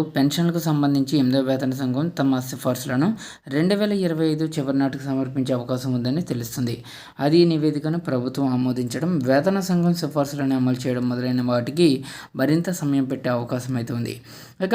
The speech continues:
ఎనిమిదవ వేతన సంఘం సిఫార్సులు రెండు వేల ఇరవై ఏడు ఆర్థిక సంవత్సరంలో అమల్లోకి వస్తాయని, ప్రభుత్వ జీతాలు, పెన్షన్లు ముప్పై నుంచి ముప్పై నాలుగు శాతం వరకు పెరిగే అవకాశం ఉందని అంబిట్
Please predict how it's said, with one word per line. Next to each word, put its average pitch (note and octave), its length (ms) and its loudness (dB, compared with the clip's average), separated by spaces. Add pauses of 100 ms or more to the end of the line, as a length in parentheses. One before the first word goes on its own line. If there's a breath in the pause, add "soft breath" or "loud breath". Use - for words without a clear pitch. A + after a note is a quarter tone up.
(120)
ఎనిమిదవ D3+ 340 2
వేతన F#3 320 2
సంఘం E3 300 -2
సిఫార్సులు D3 480 2 (160)
రెండు C3 200 2
వేల C#3 140 4
ఇరవై C3 260 0
ఏడు C3 220 2
ఆర్థిక B2+ 300 0
సంవత్సరంలో C3+ 400 0
అమల్లోకి B2+ 400 0
వస్తాయని, C3 400 -2 (420 loud breath)
ప్రభుత్వ F#3 380 2
జీతాలు, E3+ 420 2
పెన్షన్లు C#3+ 540 2 (100)
ముప్పై C3 240 0
నుంచి C3+ 320 2
ముప్పై B2+ 240 0
నాలుగు C3+ 320 2
శాతం C3+ 280 -2
వరకు C3 220 -2
పెరిగే B2+ 320 0
అవకాశం B2 380 -4
ఉందని B2+ 280 2 (460 loud breath)
అంబిట్ E3+ 340 2